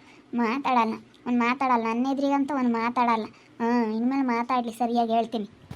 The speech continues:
ಬಿಡತ್ತ, ಅವಳು ಸುದ್ದಿ ಏನಾಯ್ತು? ಹ್ಮ್, ಅವಳನ್ನ ಎಲ್ಲಿ ಇಕ್ಕಿರ್ಬೇಕು ಅಲ್ಲಿ ಇಕ್ಕಿರ್ಬೇಕು, ನೀವು ಎಷ್ಟು ಜನನ ಇದು ಮಾಡಕ್ ಹೋಗ್ಬಾರ್ದಲ್ಲ. ಸಾರ ಏನಕ್ಕೆ ಮಾಡ್ಸಕ್ ಹೋದ್ ನೀನು? ಸುಮ್ನೆ ಇರೋದು. ಏ, ಊರಾಗೆಲ್ಲ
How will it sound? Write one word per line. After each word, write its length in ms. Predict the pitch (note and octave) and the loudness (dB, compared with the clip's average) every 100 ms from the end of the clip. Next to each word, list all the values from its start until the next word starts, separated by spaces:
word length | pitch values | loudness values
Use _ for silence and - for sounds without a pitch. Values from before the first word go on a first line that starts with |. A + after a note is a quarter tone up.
| - _ - _ _ | -20 _ -20 _ _
ಬಿಡತ್ತ, 340 | B3+ B3 C#4+ F#4 - - - - | -6 -4 -6 -10 -14 -20 -20 -4
ಅವಳು 140 | D#4 | -2
ಸುದ್ದಿ 300 | C#4+ D#4 B3 | -2 -4 -2
ಏನಾಯ್ತು? 760 | C#4 C4 C4 B3+ C4 - - - | 0 0 0 0 -2 -10 -16 -6
ಹ್ಮ್, 460 | B3 A#3+ A#3+ A3 A3 - - - - B3+ A3+ | -2 -2 -2 -2 -4 -8 -20 -20 -12 -6 -4
ಅವಳನ್ನ 240 | G#3 G#3+ G#3+ | -2 -2 -2
ಎಲ್ಲಿ 500 | A#3 C4 C4 B3+ B3 | -2 -2 -2 -2 -4
ಇಕ್ಕಿರ್ಬೇಕು 480 | A#3+ C4+ B3+ C4 | -6 -6 -4 -4
ಅಲ್ಲಿ 140 | C4+ A#3+ | -4 -4
ಇಕ್ಕಿರ್ಬೇಕು, 440 | A#3+ C4+ B3+ B3+ | -6 -6 -6 -4
ನೀವು 120 | A#3+ | -4
ಎಷ್ಟು 240 | A3+ A3 B3+ | -2 -4 -4
ಜನನ 220 | B3 C4+ B3+ - - - | -4 -2 -4 -8 -20 -6
ಇದು 140 | C#4 B3+ | -4 -2
ಮಾಡಕ್ 240 | A#3 A#3 | -4 -8
ಹೋಗ್ಬಾರ್ದಲ್ಲ. 380 | B3 A#3+ A3+ D4 | -8 -6 -4 -4
ಸಾರ 240 | C#4+ A#3 | -4 -6
ಏನಕ್ಕೆ 380 | C4 C4+ C#4+ C#4+ | -6 -4 -4 -4
ಮಾಡ್ಸಕ್ 280 | C#4+ D4+ - | -6 -6 -8
ಹೋದ್ 160 | D4+ | -2
ನೀನು? 280 | A3+ B3 C4 A3 - - - | 0 0 0 -2 -10 -20 -10
ಸುಮ್ನೆ 260 | A#3 B3 B3+ | -4 -2 -2
ಇರೋದು. 460 | C#4+ A#3+ - - - - - - _ | -2 -4 -8 -20 -20 -20 -20 -20 _
ಏ, 420 | C4+ C#4 D4 D#4+ | -4 -2 0 0
ಊರಾಗೆಲ್ಲ 420 | D#4+ D#4 D4+ D4+ | 0 0 0 2